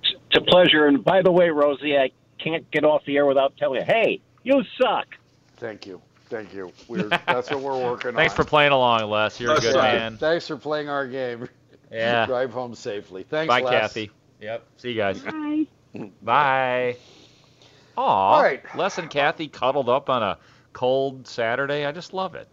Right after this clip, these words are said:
Speaker 3: I love it.
Speaker 2: You're right, right. And she's chuckling alongside. Um, and maybe she's just not used to seeing Les up during the day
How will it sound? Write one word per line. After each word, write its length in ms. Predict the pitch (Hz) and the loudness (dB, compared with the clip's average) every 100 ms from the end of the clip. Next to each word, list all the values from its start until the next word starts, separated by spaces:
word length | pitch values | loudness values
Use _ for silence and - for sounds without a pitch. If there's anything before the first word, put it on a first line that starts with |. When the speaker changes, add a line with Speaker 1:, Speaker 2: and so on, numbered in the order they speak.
| - | -14
Speaker 3:
I 60 | 117 | -8
love 220 | 127 110 | -8 -6
it. 40 | |
Speaker 2:
You're 80 | 156 285 | -2 0
right, 280 | 247 110 - _ | -2 -6 -14 _
right. 280 | 135 185 180 | -10 -8 -6
And 220 | 104 113 | -8 -10
she's 300 | - 135 135 | -12 -12 -12
chuckling 560 | - - 143 - 156 139 | -16 -6 -6 -4 -8 -6
alongside. 1040 | 123 117 123 123 - 110 113 117 131 135 123 _ - | -6 -6 -6 -10 -8 -4 -4 -4 -6 -8 -16 _ -14
Um, 760 | 101 101 107 107 107 110 110 110 | -12 -10 -10 -12 -12 -14 -16 -16
and 460 | 104 113 117 110 110 | -12 -10 -10 -12 -12
maybe 240 | 117 127 | -10 -10
she's 220 | - 113 | -12 -12
just 160 | 113 - | -12 -10
not 120 | 117 | -10
used 180 | 110 110 | -10 -14
to 60 | - | -14
seeing 200 | 123 104 | -12 -8
Les 300 | 104 104 - | -8 -8 -8
up 160 | 113 110 | -10 -6
during 280 | 107 101 | -6 -6
the 80 | 98 | -10
day 280 | 90 95 | -10 -10